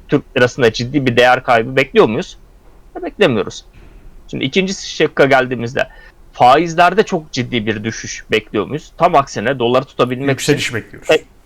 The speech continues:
Speaker 1: daha fazla faiz artışı yapılması bekliyoruz. Yani talebi arttıracak, emlağa olan talebi arttıracak iki kriterin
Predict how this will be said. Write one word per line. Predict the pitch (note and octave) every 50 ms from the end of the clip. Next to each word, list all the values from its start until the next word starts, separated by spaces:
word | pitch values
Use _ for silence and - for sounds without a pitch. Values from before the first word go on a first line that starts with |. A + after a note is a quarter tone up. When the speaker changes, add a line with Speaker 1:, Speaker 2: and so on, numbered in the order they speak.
| - - - _ _ _ - - - - -
Speaker 1:
daha | C3 C#3+ D#3+
fazla | D#3 - C3 A#2 A#2+ A#2 G#2
faiz | - A#2+ G#2 G2 G2 G2 G#2
artışı | G2 F#2 - - - - A2 - - - - -
yapılması | G2+ - - G#2+ F#2+ F2+ - - - F#2+
bekliyoruz. | F#2+ - - - G#2+ C#3 E3 - -
Yani | - E3 G3 F#3+ E3 E3 - - - - - - - - -
talebi | - D#3 D#3 D3+ D#3 F3+ A3+ G#3
arttıracak, | - D3+ C#3+ - - - C3+ B2+ A#2 B2 A#2 -
emlağa | A2+ A2 A2+ A#2+ C3 D3 D3
olan | B2 A2+ A2 G#2+
talebi | - B2 A2+ A#2+ C3 C#3
arttıracak | C3 - - - - - G2 G2 C#3 E3 F#3+ - - - - - - - - -
iki | D#3+ - - G#3+ F3+ D#3+ - - - -
kriterin | - G3+ F3 D#3+ - - C#3 D3+ G3 G#3